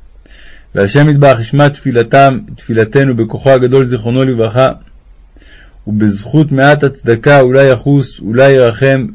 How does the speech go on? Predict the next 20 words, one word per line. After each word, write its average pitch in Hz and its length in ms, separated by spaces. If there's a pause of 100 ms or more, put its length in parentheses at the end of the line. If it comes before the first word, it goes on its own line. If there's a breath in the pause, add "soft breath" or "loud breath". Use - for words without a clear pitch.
ולהשם 110 460
הישועה. 117 400 (1900 soft breath)
ויש 143 280
לי 143 60
הרבה 143 200
לדבר, 143 420
כי 139 260
אף 147 120
על 147 60
פי 147 200
כן 135 200
חסדי 110 300
השם 139 320
כי 127 120
לא 131 140 (100)
תמנו, 131 300 (1080 soft breath)
ובוודאי 104 540
יתהפך 135 380
הכל 143 280
לטובה, 135 360